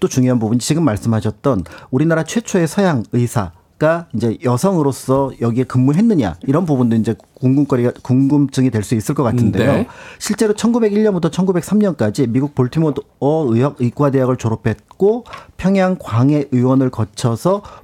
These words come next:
Speaker 1: 보고 여관에 근무했던 의사분이 계십니다.
Speaker 2: 네.
Speaker 1: 바로 김점동.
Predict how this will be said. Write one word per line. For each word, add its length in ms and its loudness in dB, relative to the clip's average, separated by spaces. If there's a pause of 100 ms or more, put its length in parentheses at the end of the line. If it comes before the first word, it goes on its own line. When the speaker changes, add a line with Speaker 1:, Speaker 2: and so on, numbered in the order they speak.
Speaker 1:
보고 280 0
여관에 280 0
근무했던 800 0 (100)
의사분이 400 0
계십니다. 640 -2
Speaker 2:
네. 420 -2
Speaker 1:
바로 200 2 (120)
김점동. 1120 0